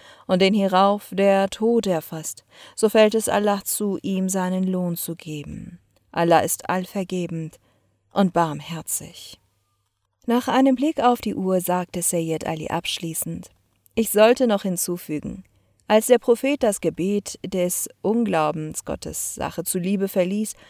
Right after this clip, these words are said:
hatte er die Voraussetzung für eine islamische Gesellschaft geschaffen. Vor seiner Hijra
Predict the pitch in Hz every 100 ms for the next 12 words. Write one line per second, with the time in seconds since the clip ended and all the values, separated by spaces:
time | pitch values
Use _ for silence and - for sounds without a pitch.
0 | - _ _ 233 240 233 220 226 226 226
1 | 226 208 202 233 277 - 208 180 - -
2 | 170 160 - - _ _ _ _ _ -
3 | 165 156 - - - - - 202 214 190
4 | 170 160 185 202 - 156 - - 156 -
5 | 143 - - 156 165 _ _ _ _ _
6 | - 175 156 143 - 202 214 220 240 220
7 | 170